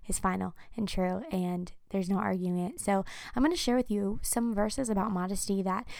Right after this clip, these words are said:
are talking about our bodies, and some verses about modesty that are talking about our hearts,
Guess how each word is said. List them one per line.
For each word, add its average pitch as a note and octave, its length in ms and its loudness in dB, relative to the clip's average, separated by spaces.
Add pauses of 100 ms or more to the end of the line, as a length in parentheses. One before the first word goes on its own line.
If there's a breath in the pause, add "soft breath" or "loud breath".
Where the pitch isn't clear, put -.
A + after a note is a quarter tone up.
(120)
are F#3 60 0
talking G3 260 0
about F#3+ 280 -2
our G3 80 2
bodies, A3 420 6
and G3+ 160 -2
some G#3+ 160 2
verses G#3+ 320 0
about G3+ 240 -2
modesty G3 440 -2
that F#3+ 200 -2 (320 loud breath)
are G#3 80 2
talking G3 260 0
about G#3 160 2
our F3+ 100 -2
hearts, G3 500 -2